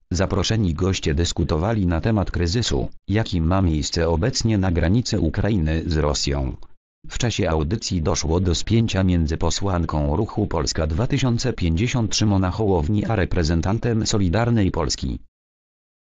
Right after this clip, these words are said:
Spięcie w T V P. Kowalski o postkomunistach z partii i Hołowni. Emocje pojawiły się przy temacie działań Niemiec w narastającym konflikcie. Jak stwierdziła Hanna Gil-Piątek, część wypowiedzi niemieckich polityków jest niefortunna,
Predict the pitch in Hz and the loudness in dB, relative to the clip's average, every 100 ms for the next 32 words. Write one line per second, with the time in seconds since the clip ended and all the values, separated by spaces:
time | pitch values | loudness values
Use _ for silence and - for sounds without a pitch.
0 | _ - - 113 107 82 - - 101 113 | _ -12 0 2 2 0 0 0 0 0
1 | 104 - - _ _ _ - 113 92 78 | -2 -6 -10 _ _ _ -4 -2 0 0
2 | 71 - 87 82 87 - 101 95 104 - | -2 -2 -2 -2 -4 -2 0 2 0 0
3 | 113 - - 92 92 - 82 76 95 95 | -4 -2 -4 -2 -2 -2 -2 -2 0 2
4 | 95 85 101 85 95 - 104 - 87 76 | 2 2 2 2 0 0 0 2 0 2
5 | 90 113 107 - 107 - 82 101 113 104 | 0 0 0 0 -2 0 -2 0 -2 -2
6 | 110 82 78 71 73 80 101 87 80 80 | -2 0 0 0 0 0 2 0 0 0
7 | 85 95 87 - 82 107 123 110 92 90 | 0 0 -2 -2 -2 0 0 0 0 0
8 | 87 117 - - - - - _ _ _ | 0 -2 -4 -4 -6 -6 -18 _ _ _
9 | - 98 95 - - 76 73 113 110 95 | -6 -4 -4 -6 -2 -2 0 0 0 0
10 | 123 123 117 92 101 78 107 113 117 120 | 0 0 2 2 2 0 2 2 2 0
11 | 117 - _ - 135 87 - 73 90 82 | -6 -10 _ -4 -2 -2 -2 -4 -2 -2
12 | 82 104 87 87 85 85 85 - 78 - | 0 0 2 2 2 2 -2 -2 -4 -2
13 | 95 78 110 - 76 85 104 - 98 90 | -2 0 -2 -2 -2 0 -2 0 0 2
14 | 76 73 - 98 87 76 | 0 -2 0 0 2 0